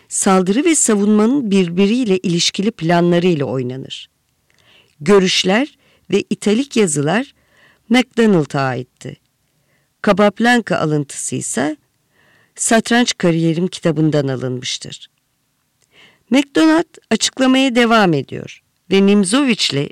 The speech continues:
Üve'nin dediklerine karşın herhangi bir modern oyuncu Capablanca'nın ne düşündüklerini takdir ederdi diyor.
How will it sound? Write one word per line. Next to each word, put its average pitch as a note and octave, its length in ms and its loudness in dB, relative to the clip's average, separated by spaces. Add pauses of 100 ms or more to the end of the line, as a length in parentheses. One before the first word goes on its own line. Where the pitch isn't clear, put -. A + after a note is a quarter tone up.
(120)
Üve'nin G#3 420 2
dediklerine E3 640 0
karşın D3+ 640 -8 (400)
herhangi B3 580 2
bir A#3 100 2
modern G#3 460 2
oyuncu E3 580 -2 (380)
Capablanca'nın G#3+ 840 2
ne G#3 140 0
düşündüklerini E3 720 -4
takdir E3+ 400 -6
ederdi C3 560 -6
diyor. - 340 -14